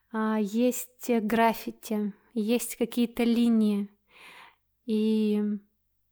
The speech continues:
это тоже классно смотрится. Почему это не может быть искусством?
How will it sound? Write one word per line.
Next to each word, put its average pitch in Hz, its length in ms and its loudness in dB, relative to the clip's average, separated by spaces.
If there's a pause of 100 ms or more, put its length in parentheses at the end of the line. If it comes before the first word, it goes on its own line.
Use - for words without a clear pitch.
(220)
это 220 180 -4
тоже 247 240 0
классно 240 400 -2
смотрится. 226 640 -2
Почему - 320 -2
это 233 180 0
не 220 80 4
может 220 260 0
быть 208 240 -6
искусством? - 680 -8